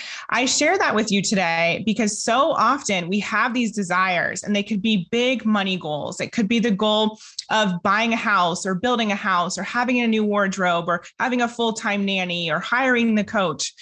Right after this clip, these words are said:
Whatever it is, we have these desires, and yet we make ourselves wrong for them. We make ourselves guilty over them.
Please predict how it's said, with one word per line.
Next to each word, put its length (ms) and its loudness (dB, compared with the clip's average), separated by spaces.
Whatever 320 2
it 60 2
is, 180 0
we 80 -2
have 300 -2
these 160 0
desires, 720 -4
and 160 4
yet 220 2
we 160 4
make 260 2
ourselves 560 0
wrong 320 0
for 160 -12
them. 320 -6
We 80 2
make 240 2
ourselves 580 2
guilty 600 0
over 180 -2
them. 420 -6